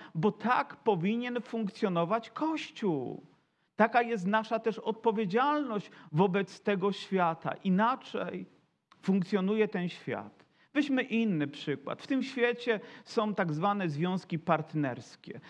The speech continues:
że oto mężczyzna i kobieta żyją ze sobą jak mąż i żona, ale nie legalizują swojego związku, ponieważ uważają, że nie potrzebują tego, bo może dzisiaj są z tą kobietą,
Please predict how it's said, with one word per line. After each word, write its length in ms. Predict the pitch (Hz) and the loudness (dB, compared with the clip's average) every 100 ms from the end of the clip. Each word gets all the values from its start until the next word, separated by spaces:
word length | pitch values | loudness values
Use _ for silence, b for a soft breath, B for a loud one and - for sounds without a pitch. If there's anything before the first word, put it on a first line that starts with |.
| 208 | -8
że 240 | 202 247 214 | 2 2 4
oto 260 | 233 220 | 0 0
mężczyzna 640 | 185 175 - 226 214 196 165 | 0 -2 -2 -2 0 0 0
i 80 | 160 | 0
kobieta 600 | 175 151 202 208 196 143 | -2 2 0 0 -2 -2
żyją 440 | 156 214 196 170 | 0 0 0 -2
ze 140 | 156 | -2
sobą 380 | 156 208 185 175 | -2 -2 -2 0
jak 260 | 160 151 156 | 0 0 0
mąż 360 | 180 208 190 | -2 -2 -4
i 140 | - 180 | -2 0
żona, 420 | 170 170 156 170 B B | 0 0 0 -2 B B
ale 320 | 226 247 247 | 2 2 0
nie 180 | 196 226 | 2 2
legalizują 720 | 220 190 196 185 156 226 190 151 | 2 2 2 2 0 -2 -2 -4
swojego 420 | - 170 160 160 | -2 -2 0 -2
związku, 520 | 156 190 196 - - B B | -2 -2 -4 -4 -4 B B
ponieważ 580 | 311 294 302 254 233 226 | 0 2 2 2 0 0
uważają, 720 | 214 185 190 160 190 190 185 | -2 2 2 4 2 2 0
że 140 | 151 185 | 0 0
nie 140 | 180 | 0
potrzebują 640 | 180 175 - 156 160 143 135 | -2 -2 0 2 2 2 0
tego, 240 | 156 156 | -2 -2
bo 160 | 170 220 | 0 0
może 280 | 214 190 151 | 0 0 -2
dzisiaj 400 | 185 226 202 180 | -4 -4 -2 -2
są 240 | 170 156 | -2 -4
z 140 | - | -4
tą 200 | - 196 | -4 -2
kobietą, 600 | 175 170 190 202 220 220 | -2 0 0 0 -2 -6